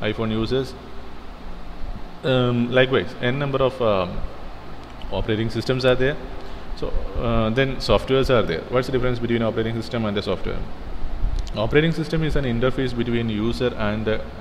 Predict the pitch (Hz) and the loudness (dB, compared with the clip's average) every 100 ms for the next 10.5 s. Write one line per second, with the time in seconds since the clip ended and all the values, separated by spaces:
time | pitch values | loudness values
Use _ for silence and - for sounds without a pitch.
0 | 101 98 95 98 87 - 104 104 98 101 | -4 0 0 0 0 0 0 -2 -2 -2
1 | 104 98 - - - - - - - - | 0 -2 -4 -8 -12 -12 -12 -12 -14 -12
2 | - - 113 107 101 87 - - - 110 | -12 -10 -6 0 0 0 -6 -6 -2 2
3 | 107 110 107 104 104 104 107 - - - | 2 4 4 4 2 2 0 -4 -6 -8
4 | - - - - - 127 147 156 147 127 | -10 -8 -8 -6 -4 -2 4 4 4 2
5 | 120 127 120 113 113 110 117 117 120 113 | 2 0 0 0 0 0 0 0 0 4
6 | 113 110 107 98 95 92 85 - 120 104 | 4 4 4 2 0 -2 -10 -12 -6 -4
7 | 101 104 104 120 98 90 - - - - | -2 -2 -2 -2 -2 -4 -8 -10 -10 -12
8 | - - 113 123 117 135 131 120 113 110 | -12 -10 -2 2 2 2 2 2 2 2
9 | 107 104 117 117 123 120 110 110 117 117 | 2 2 2 2 4 4 2 2 2 2
10 | 117 110 - 104 | 2 0 0 0